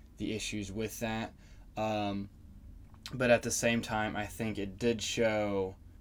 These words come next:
you know, something that, you know, people held on to. There was, there was hope there that these Christians who were suffering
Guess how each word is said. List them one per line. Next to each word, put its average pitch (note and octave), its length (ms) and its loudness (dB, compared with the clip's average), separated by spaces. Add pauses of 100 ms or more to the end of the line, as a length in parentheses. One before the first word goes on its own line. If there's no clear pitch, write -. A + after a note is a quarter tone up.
(160)
you G2+ 80 -6
know, F#2+ 180 -4
something G#2 500 -2
that, F2+ 140 -6
you F#2 80 -10
know, - 140 -12
people G2+ 300 -4
held G2+ 240 0
on F#2+ 200 0
to. F#2 340 -6
There F#2 140 -4
was, F#2 180 -8
there F#2 160 -6
was F2 120 -8
hope G#2+ 360 -4
there F#2 500 -4 (100)
that G2+ 500 -2
these A2 300 -2
Christians A2 600 -2
who G#2 120 -4
were G2 180 -2
suffering G2+ 720 -2